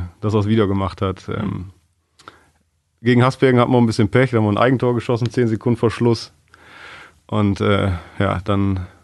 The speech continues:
Melle Türksvor war unglücklich, dass der Herr Akbayram auch da gespielt hat. <laughs> Ah, der hat's mir schon einige Male verdorben, aber, ähm, er ist ein grandioser Fußballer und, äh, ich hab's ihm auch immer gegönnt, nur, ja,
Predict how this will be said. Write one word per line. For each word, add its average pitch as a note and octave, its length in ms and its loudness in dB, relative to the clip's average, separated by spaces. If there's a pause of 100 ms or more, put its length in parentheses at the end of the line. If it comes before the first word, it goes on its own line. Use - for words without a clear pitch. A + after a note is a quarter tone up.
(220)
Melle G#2+ 240 -2
Türksvor B2+ 720 0 (400)
war G2 360 -6 (580)
unglücklich, B2+ 500 2
dass A2 180 -4
der G#2+ 120 -2
Herr A2 100 -2
Akbayram A2 420 -2
auch G#2 140 -2
da B2 160 0
gespielt C3 380 0
hat. B2+ 260 0
<laughs> A#2+ 40 -2 (1120)
Ah, A#2+ 180 0
der B2+ 100 2
hat's - 140 -4
mir D3+ 80 2
schon C#3+ 160 2
einige C3+ 280 2
Male B2+ 280 2
verdorben, A#2 500 -2
aber, G2 400 -4
ähm, G2 320 -4
er G2 140 -6
ist A2+ 180 -2
ein A#2 100 2
grandioser A#2 560 0
Fußballer G#2 640 0
und, F#2+ 280 -4
äh, - 200 -6 (240)
ich - 80 -6
hab's G#2 160 0
ihm G#2+ 140 4
auch F#2+ 80 2
immer G2+ 180 4
gegönnt, G2 500 0
nur, F#2 300 -2 (960)
ja, F#2 200 -4